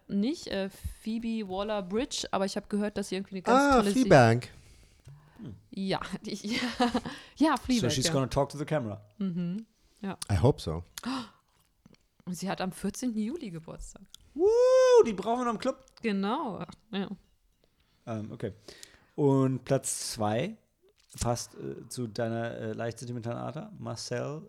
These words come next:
Speaker 3: The
Speaker 1: With,
Speaker 3: Shell with
Speaker 1: with the
Speaker 3: Shoes.
Speaker 1: Shoes On,
Speaker 3: Mhm.
Speaker 1: ja. Und habt ihr hier schon, habt ihr, habt ihr ihn schon gesehen?
Speaker 3: Ja,
Speaker 1: Marcel?
Speaker 3: ja, klar.
Speaker 1: Ja.
Speaker 2: Nee.
Speaker 3: Schon lange.
Speaker 2: Nein.
Speaker 3: Also, ich, den
Speaker 1: Süß
Speaker 3: Film
Speaker 1: aus.
Speaker 3: nicht, den
Speaker 1: Ja, den
Speaker 3: Film
Speaker 1: nicht
Speaker 3: nicht,
Speaker 1: Film,
Speaker 3: aber
Speaker 1: aber, äh, Marcel. <laughs> The,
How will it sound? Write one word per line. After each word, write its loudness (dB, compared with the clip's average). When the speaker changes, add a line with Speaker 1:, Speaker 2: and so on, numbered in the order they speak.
Speaker 3:
The 0
Speaker 1:
With, 4
Speaker 3:
Shell -4
with -8
Speaker 1:
with 0
the -8
Speaker 3:
Shoes. -6
Speaker 1:
Shoes -6
On, -8
Speaker 3:
Mhm. -4
Speaker 1:
ja. -2
Und -6
habt -4
ihr -4
hier -4
schon, -8
habt -8
ihr, -8
habt -4
ihr -2
ihn -2
schon -4
gesehen? -6
Speaker 3:
Ja, -8
Speaker 1:
Marcel? 0
Speaker 3:
ja, 0
klar. 0
Speaker 1:
Ja. 2
Speaker 2:
Nee. 2
Speaker 3:
Schon -14
lange. -12
Speaker 2:
Nein. -2
Speaker 3:
Also, 0
ich, 2
den -2
Speaker 1:
Süß -2
Speaker 3:
Film 2
Speaker 1:
aus. -2
Speaker 3:
nicht, -6
den -4
Speaker 1:
Ja, 0
den 6
Speaker 3:
Film 6
Speaker 1:
nicht 4
Speaker 3:
nicht, -2
Speaker 1:
Film, -4
Speaker 3:
aber -6
Speaker 1:
aber, 2
äh, -8
Marcel. -2
<laughs> 0
The, -4